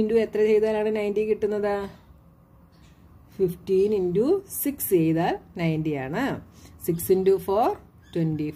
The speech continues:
ഫോർ ഡിഗ്രി. അപ്പൊ നമുക്ക് ആംഗിൾ എന്ത് കിട്ടി? ട്വന്റി ഫോർ ഡിഗ്രി എന്ന് കിട്ടി. Hence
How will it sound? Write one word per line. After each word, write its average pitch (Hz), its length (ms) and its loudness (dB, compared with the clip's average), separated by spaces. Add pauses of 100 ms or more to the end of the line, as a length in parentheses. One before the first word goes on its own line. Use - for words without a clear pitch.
ഫോർ 226 260 0 (160)
ഡിഗ്രി. 139 320 -4 (360)
അപ്പൊ - 200 -4
നമുക്ക് 226 300 0 (260)
ആംഗിൾ 202 320 2
എന്ത് 220 180 -2
കിട്ടി? 220 260 -2 (240)
ട്വന്റി 170 320 4 (160)
ഫോർ 170 320 0 (160)
ഡിഗ്രി 151 300 -4
എന്ന് 196 160 -4
കിട്ടി. 214 180 -2 (100)
Hence 170 200 2